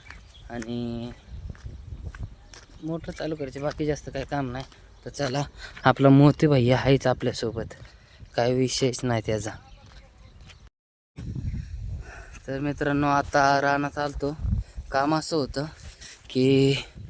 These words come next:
विहिरीवरती आपल्याला सोलर पॅनल लावायचं ह्या जागेवरती, आणि इथं दगडी वगैरे होते, पाईप वगैरे घाण बरीच होती, मी ती काढली. दगडी इकडे आणून टाकलेले आहेत,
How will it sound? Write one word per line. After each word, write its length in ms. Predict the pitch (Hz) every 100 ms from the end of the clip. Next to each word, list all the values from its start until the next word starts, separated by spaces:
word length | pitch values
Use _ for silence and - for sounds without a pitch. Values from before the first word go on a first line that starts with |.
| - - - 135
विहिरीवरती 520 | 139 151 151 143 147
आपल्याला 420 | 143 143 143 143
सोलर 380 | - 147 143 143
पॅनल 280 | 135 139 135
लावायचं 460 | 135 131 127 123 139
ह्या 180 | 135 123
जागेवरती, 640 | 113 104 104 104 - - - - - - - - - - - -
आणि 500 | 110 117 117 117 117 120
इथं 460 | - 123 123 123 - - - - - - - - - - -
दगडी 300 | 127 123 127
वगैरे 400 | 131 127 135 131
होते, 340 | 120 113 135 135 - _ _ - - - - _ - - - - - -
पाईप 340 | 113 117 117
वगैरे 360 | 120 123 123 120
घाण 400 | 127 127 127 127
बरीच 300 | 143 156 -
होती, 220 | 123 -
मी 100 | 123 117
ती 60 | 127
काढली. 400 | 135 131 123 131 - _ _ - - -
दगडी 300 | 123 120 123
इकडे 240 | 117 123 127
आणून 260 | 127 120
टाकलेले 420 | 123 131 127 127
आहेत, 260 | 127 123